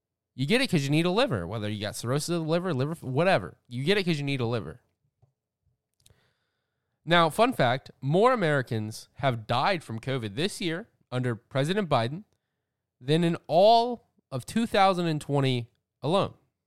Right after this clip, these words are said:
I thought he had a plan. Twenty twenty saw the largest spike in homicides in over one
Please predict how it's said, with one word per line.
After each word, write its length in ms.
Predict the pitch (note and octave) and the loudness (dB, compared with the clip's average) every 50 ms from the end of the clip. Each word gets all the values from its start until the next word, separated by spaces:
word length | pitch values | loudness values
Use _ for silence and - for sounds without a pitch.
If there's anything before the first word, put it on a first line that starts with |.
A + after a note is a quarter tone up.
| _ _ _ _ _ _ _ _ _ _ | _ _ _ _ _ _ _ _ _ _
I 40 | _ _ | _ _
thought 160 | - F3+ G#3+ | -4 -2 0
he 60 | A3 | 0
had 80 | A3+ G#3+ | 0 -2
a 20 | |
plan. 380 | G3+ - G#3 G#3+ A3 F3+ G#2+ - - _ _ _ _ _ _ _ _ _ _ _ _ _ _ _ _ _ _ _ _ _ _ _ _ _ _ _ _ | -2 -6 -6 -4 -4 -6 -6 -8 -12 _ _ _ _ _ _ _ _ _ _ _ _ _ _ _ _ _ _ _ _ _ _ _ _ _ _ _ _
Twenty 240 | - C3+ C3+ B2+ A#2+ | -6 -2 -2 0 0
twenty 320 | A2 C#3 E3 F#3+ G3 F#3+ | -2 -2 -2 0 0 0
saw 160 | - - C#3+ B2+ | 0 0 0 0
the 100 | A#2+ A2+ | 0 -2
largest 460 | A2+ A2+ A#2 B2+ C#3 C3 C3+ B2 - | 0 0 0 0 0 0 -4 -6 -4
spike 260 | - - B2+ B2 A2+ | -2 0 0 0 0
in 100 | A2+ G2+ | -2 -6
homicides 680 | G2 - B2 D3+ G3 A#3+ A#3 - - G#2 G2+ G#2 F#2 G2+ | -2 0 0 0 0 0 -2 -2 -2 0 0 -2 -2 -4
in 80 | G#2 | -4
over 200 | G#2 G2 E2+ F#2+ | -4 -4 -6 -8
one 360 | G2 G2 G#2 G#2+ G#2+ A2 G#2 | -8 -6 -4 -2 -2 -2 -4